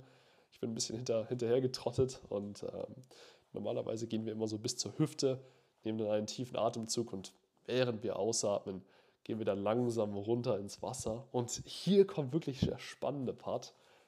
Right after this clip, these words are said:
Deswegen habe ich mir auch heute, ich sag mal so, Kaltbaden als Thema ausgesucht, weil, ähm, da ist ja der Moment,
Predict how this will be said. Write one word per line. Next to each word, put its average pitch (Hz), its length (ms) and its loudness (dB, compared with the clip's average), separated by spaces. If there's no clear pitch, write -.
Deswegen 117 360 -8
habe 110 100 -8
ich 117 100 -8
mir 113 80 -2
auch - 160 -6
heute, 110 340 -4
ich - 80 -18
sag - 120 -6
mal 117 120 -6
so, 104 100 -10
Kaltbaden 110 800 -4
als 95 540 -6
Thema 117 420 2
ausgesucht, 107 840 -4
weil, 98 400 -2
ähm, 98 260 -8
da 101 160 4
ist 123 120 4
ja 117 80 2
der 110 120 2
Moment, 107 460 0